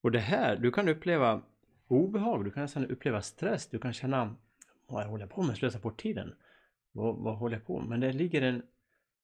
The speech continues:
en skatt i det här, för det är som att du expanderar tiden, och det här också kräver att du verkligen är i nuet. Du kan inte tänka på någonting annat när du gör det här.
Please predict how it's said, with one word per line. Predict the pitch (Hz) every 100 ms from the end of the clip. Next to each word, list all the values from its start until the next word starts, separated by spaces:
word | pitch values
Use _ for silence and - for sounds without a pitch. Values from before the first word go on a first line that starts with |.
| _ _ _ _ _
en | 123 113
skatt | - - 196 - 107
i |
det | 101
här, | 101
för | -
det |
är | 131
som | 170
att | 151
du | 151
expanderar | 131 131 - - 135 127 113 170 165 107 95 95 101 - - _ _ _ _ _ _ _ _ -
tiden, | 175 117 101
och | 104
det |
här | 117 156
också | 147 -
kräver | 180 151 117
att |
du | 104
verkligen | 104 110 127
är | 139 151
i | 156
nuet. | 156 190 - - - _ _ _ _ _ _ _ _ _ _ _ _ _
Du | -
kan | 110 156
inte | 151 131
tänka | 135 175 165
på | 113
någonting | 131 165 160 139
annat | 117 139 180 - -
när | 101
du |
gör | 101 101
det |
här. | 101 110